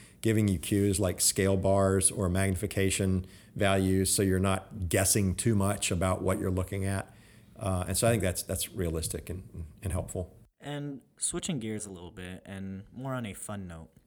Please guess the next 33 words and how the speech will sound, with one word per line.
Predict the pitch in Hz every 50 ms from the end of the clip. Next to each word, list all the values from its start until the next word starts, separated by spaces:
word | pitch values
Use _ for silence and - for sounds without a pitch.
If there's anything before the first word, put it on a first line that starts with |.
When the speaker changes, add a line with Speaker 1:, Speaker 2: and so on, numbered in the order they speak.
| _ _
Speaker 2:
what | 110 120 135
is | 151 - -
your | 135 104
favorite | - - - 120 123 123 123 113 -
tissue | - - 101 - - 92
to | 87 - -
look | 92 90 - -
at | 87 82 - - _ _
under | - 90 85 87
a | 85
microscope? | 85 85 85 82 - - - - - - - - _ _ _ - - - - - - -
Speaker 1:
So | - - 135
I | 135
used | 147 190 202 -
to | 214 160
do | 156 143
more | 131 131 127
research | 117 120 120 - - 117 110 104 - - - - - -
than | - 113 110 110
I | 110
do | 104 113 113
now, | 107 92 87 90 98 101 98
but | 107 110 - - - -
when | 104 104 110 120
I | 127
did, | 107 113 110 104 98
I | 101
studied | 90 - - 113 104 107 98
the | 98 95
lens | 92 98 101 101 107
of | 117 104
the | 107 101
eye | 92 87 85 87 95 98 101